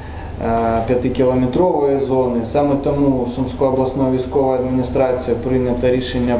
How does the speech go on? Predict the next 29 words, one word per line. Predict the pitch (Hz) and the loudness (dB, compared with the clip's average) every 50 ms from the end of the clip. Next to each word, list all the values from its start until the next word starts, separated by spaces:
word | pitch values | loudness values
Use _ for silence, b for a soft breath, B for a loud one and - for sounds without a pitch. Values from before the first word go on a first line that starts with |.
| 120 | 0
про | 135 131 131 127 127 123 120 B B B B B B B B 131 | 0 0 2 2 2 2 0 B B B B B B B B 0
евакуацію | 131 135 139 139 139 151 151 147 147 135 131 - - - 135 127 123 123 123 120 | 2 2 2 2 2 2 2 4 2 2 0 -2 -4 -2 0 2 2 2 2 0
п'ятикілометрової | - 131 123 123 131 127 - 131 127 127 127 127 123 - 139 139 131 131 131 131 131 127 156 175 | 0 -2 -2 -2 -2 -2 0 0 2 2 2 0 0 0 0 2 2 4 2 2 2 2 0 0
зони. | 185 170 156 139 127 117 | 2 2 0 0 0 0
Зараз | 120 131 127 127 120 - - 123 | 0 0 0 0 -2 -4 -4 -4
триває | 131 123 123 127 127 123 123 120 120 - - | -2 0 2 2 2 2 2 2 2 0 2
другий | 143 165 160 151 143 139 | 0 0 0 2 0 0
етап | 127 127 - 135 131 123 117 - - - | 0 0 0 0 0 2 0 -2 -4 -4
цих | 135 123 117 120 127 | -4 -4 -4 -2 0
заходів. | 127 127 123 123 123 123 117 113 117 117 113 107 104 - - B B B B B B B B B B B B B - | 0 0 0 0 0 0 0 0 0 0 0 -2 -2 -6 -8 B B B B B B B B B B B B B 0
І | 135 135 147 | 2 2 2
в | 143 139 | 2 0
цих | - - - 190 190 - 175 | -2 0 2 2 2 2 2
умовах | 170 170 180 202 214 202 180 160 147 135 147 147 143 | 2 2 4 4 4 2 2 2 2 0 -2 -2 -2
надзвичайно | 143 143 139 147 151 156 - 180 175 170 160 151 147 143 135 127 123 | -2 -2 0 -2 -2 -2 0 0 2 2 2 0 0 0 0 0 0
важливим | 135 139 139 135 139 160 185 196 190 170 151 139 135 127 | 0 0 0 0 0 2 2 2 2 2 2 0 0 0
є | 127 135 143 139 139 | 0 0 2 2 2
об'єктивне | 135 127 123 127 135 139 139 - - 180 190 180 170 151 139 131 127 123 | 2 0 0 -2 -2 -2 -2 -2 0 0 2 2 2 2 2 0 0 2
висвітлення | 147 175 170 - 151 139 127 135 135 131 131 127 123 120 123 | 0 0 0 0 -2 -2 0 0 2 2 2 2 2 0 0
подій, | 139 127 123 120 127 151 165 180 170 151 - B B B B B B B - | 0 0 0 0 0 2 2 2 2 0 -2 B B B B B B B -2
е, | 127 120 123 117 | 0 0 0 0
в | |
зоні | 117 123 147 156 151 147 135 | 2 2 2 2 4 2 0
бойових | 127 135 135 135 135 131 127 135 135 120 117 | 2 2 2 2 2 2 2 0 0 0 -2
дій. | 117 113 110 104 104 104 | -2 -2 0 0 2 2
І | 117 | 4
я | 127 139 147 | 4 4 4
перше, | 147 - 156 156 156 151 139 143 131 | 2 4 2 2 2 2 -2 -2 -4
що | - - | -2 -2